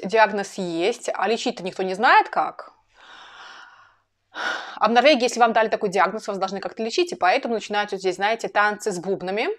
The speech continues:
То есть единственное лечение, которое предлагают, потому что есть в медицинских кругах разные теории, разные варианты лечения, и предлагают, например,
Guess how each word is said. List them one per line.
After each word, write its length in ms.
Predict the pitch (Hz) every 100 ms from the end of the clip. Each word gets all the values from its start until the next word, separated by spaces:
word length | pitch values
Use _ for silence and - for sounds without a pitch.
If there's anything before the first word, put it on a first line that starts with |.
| _
То 120 | - 233
есть 140 | 233
единственное 420 | 208 320 - 226
лечение, 300 | 214 - 269
которое 260 | 247 190 214
предлагают, 920 | - 220 262 247 196 160 156 208 220
потому 280 | 220 220 226
что 120 | -
есть 560 | 208 226 208 190 - 196
в 400 | 170 156 185 180
медицинских 420 | 180 180 220 190
кругах 420 | 254 208 262 254
разные 520 | 214 226 202 170 170
теории, 560 | 160 185 214 349 330 196
разные 560 | 185 190 196 180 170
варианты 400 | 160 190 190 180
лечения, 540 | 165 156 277 359 330 220
и 40 |
предлагают, 440 | 226 208 185 202 208
например, 360 | - 190 190